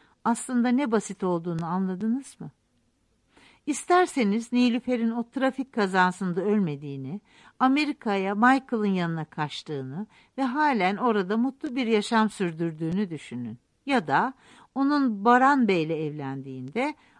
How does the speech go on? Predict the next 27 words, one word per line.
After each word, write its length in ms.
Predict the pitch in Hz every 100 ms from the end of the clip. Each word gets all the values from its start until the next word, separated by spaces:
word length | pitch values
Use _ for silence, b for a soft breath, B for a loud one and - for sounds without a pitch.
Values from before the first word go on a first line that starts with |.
| -
aslında 520 | 247 247 - 262 262
Michael'dan 720 | 254 285 285 - 208 196 196
gebe 220 | 190 180
olduğunu 760 | 180 156 139 143 135 139 240 277 b b b
ve 100 | 254
kocasının 840 | 247 254 208 208 - 185 214 269 -
bu 200 | 240 226
durumu 280 | 247 240 214
örtbas 460 | 202 202 226 220 170
etmek 380 | 147 170 147 165
için 240 | - 254
İzmir'e 440 | 311 240 233 185
taşınmalarını 800 | 175 180 - 185 160 147 143 143
sağladığını, 1080 | - 131 120 117 113 - 123 120 165 269 330 - _ _ _ _ _ _ b b b _ -
belki 360 | 277 233 180
de 220 | 190 254 226
bu 60 |
yasak 400 | 208 185 - 175
aşkın 560 | - 160 - 233 269 277 _ -
Nilsu 560 | 233 226 - 262 190 -
adındaki 560 | 175 170 156 147 - 160
meyvesi 640 | 147 139 139 - 294 320 _
şimdi 340 | - 247 214 226
köklerini 600 | - 247 - 247 233 190
arıyor 480 | 165 156 139 131
diye 220 | 160 147 151
düşünün. 440 | - - 139